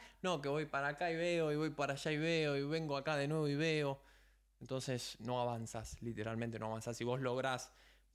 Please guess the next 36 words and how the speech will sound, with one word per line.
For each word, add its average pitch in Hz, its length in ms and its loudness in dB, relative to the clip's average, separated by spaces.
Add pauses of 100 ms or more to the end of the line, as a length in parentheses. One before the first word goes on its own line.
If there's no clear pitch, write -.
"Quiero 151 260 0
eso, 190 480 0 (120)
¿qué 170 120 2
voy 175 140 4
a 147 80 4
hacer? 190 220 0
Voy 160 120 2
a 151 40 4
hacer 160 280 0 (300)
esto, 196 580 0
ok, 143 160 0 (500)
hago 147 240 8
esto 160 260 4
y 151 80 2
se - 120 -2
acabó, 131 280 4
no 147 100 2
veo 160 140 4
más 143 140 2
nada, 175 420 0
esto". 143 460 0 (1000)
Creo 143 220 0
que 123 80 0
vas 120 180 2
a 120 40 2
avanzar 113 320 2
mucho 139 460 0
más 120 120 -2
rápido 135 280 0
que 120 80 0
la 107 140 0
gran 120 220 0
mayoría 113 420 -2
de 104 60 0
la 98 80 -6
gente. - 280 -14